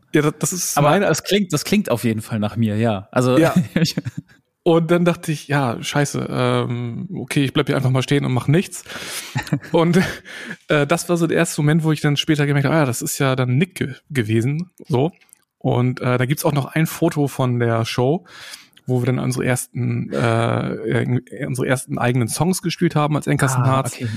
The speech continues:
Speaker 2: Ich
Speaker 1: Wir
Speaker 2: glaub,
Speaker 1: haben
Speaker 2: ich
Speaker 1: auch
Speaker 2: weiß,
Speaker 1: noch
Speaker 2: welches Foto du meinst, ja.
Speaker 1: Genau, und wo
Speaker 2: Ja.
Speaker 1: wir Katy Perry gecovert haben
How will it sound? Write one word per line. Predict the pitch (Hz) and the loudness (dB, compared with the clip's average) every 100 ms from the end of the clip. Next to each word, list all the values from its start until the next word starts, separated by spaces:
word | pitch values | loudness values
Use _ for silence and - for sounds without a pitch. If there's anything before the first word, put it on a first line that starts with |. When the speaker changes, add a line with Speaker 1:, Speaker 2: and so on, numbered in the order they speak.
| - | -6
Speaker 2:
Ich | |
Speaker 1:
Wir | 120 | 0
Speaker 2:
glaub, | 143 | 2
Speaker 1:
haben | 147 | 4
Speaker 2:
ich | |
Speaker 1:
auch | 131 | 2
Speaker 2:
weiß, | 143 | 0
Speaker 1:
noch | - | -2
Speaker 2:
welches | 127 - | -4 -2
Foto | 123 123 | 0 2
du | |
meinst, | 120 107 95 - | 2 0 -2 -2
ja. | 113 107 - _ - - - | 0 0 -4 _ -20 -16 0
Speaker 1:
Genau, | 156 147 127 | 2 4 2
und | 135 127 | 0 0
wo | 131 | 2
Speaker 2:
Ja. | 127 | 2
Speaker 1:
wir | 120 | 0
Katy | - 139 135 | 0 0 -2
Perry | 127 151 165 175 165 - - | -2 2 4 2 0 -4 -6
gecovert | - 135 143 160 147 - | -4 0 0 0 -2 0
haben | 147 151 151 | 0 2 -2